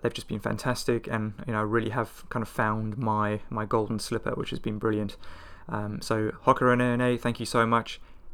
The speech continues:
Anybody ever wants to find out about Hoka shoes, please do come and chat to me. Always glad to, uh, offer advice and help,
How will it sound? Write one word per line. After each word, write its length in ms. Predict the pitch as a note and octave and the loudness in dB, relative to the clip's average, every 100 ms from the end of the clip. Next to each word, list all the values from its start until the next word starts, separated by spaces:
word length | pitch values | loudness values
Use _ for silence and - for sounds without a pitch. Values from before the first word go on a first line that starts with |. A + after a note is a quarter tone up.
| - | 0
Anybody 340 | C#3 C3 B2 B2 | 2 4 6 4
ever 100 | B2 | 4
wants 220 | A#2 - | 0 -4
to 80 | - | 0
find 280 | B2 A#2+ | 2 4
out 120 | B2 B2+ | 6 6
about 260 | C3 - | 6 4
Hoka 180 | B2+ B2+ | 0 -4
shoes, 480 | - C#3 C3+ C3 - - - - | 0 2 2 0 -6 -12 -14 -10
please 200 | - A2 | -4 -4
do 120 | A#2 | -2
come 160 | G#2 G#2+ | -4 -2
and 100 | G#2+ | -2
chat 180 | A2 - | -4 -4
to 120 | A2+ | -4
me. 180 | A2 A2 - - - | -4 -6 -10 -12 0
Always 340 | C3 A2+ A2 - | 4 6 4 0
glad 320 | A#2 G#2+ G#2 | -2 -2 -4
to, 400 | - G#2+ G#2 A2 | -4 -2 -2 -2
uh, 280 | A2 A2 A2 - - - - | -2 -4 -6 -10 -16 -8 -4
offer 220 | G#2+ A2 | -2 -2
advice 400 | G#2 A2+ A2 - | 0 2 0 0
and 100 | A2+ | -2
help, 280 | A2+ A2 | 0 0